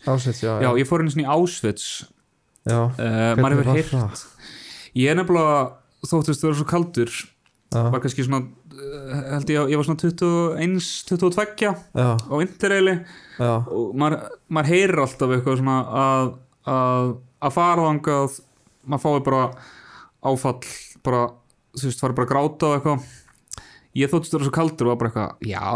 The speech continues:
Speaker 2: ég meina, ég hef alveg heyrt þessa sögu, ég veit alveg hvað gerðist.
Speaker 1: Já, já, já.
Speaker 2: En að vera þarna,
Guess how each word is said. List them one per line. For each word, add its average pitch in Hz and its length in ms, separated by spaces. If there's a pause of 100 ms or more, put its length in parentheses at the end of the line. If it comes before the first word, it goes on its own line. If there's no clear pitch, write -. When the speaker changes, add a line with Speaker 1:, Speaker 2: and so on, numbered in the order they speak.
Speaker 2:
ég 110 60
meina, 104 200
ég 107 160
hef 104 80
alveg 110 160
heyrt 113 220
þessa 104 160
sögu, 123 420
ég 113 120
veit 120 180
alveg 117 140
hvað 110 180
gerðist. 131 640
Speaker 1:
Já, 117 80
já, 110 320
já. 104 180
Speaker 2:
En 117 80
að 117 60
vera 165 280 (120)
þarna, 110 160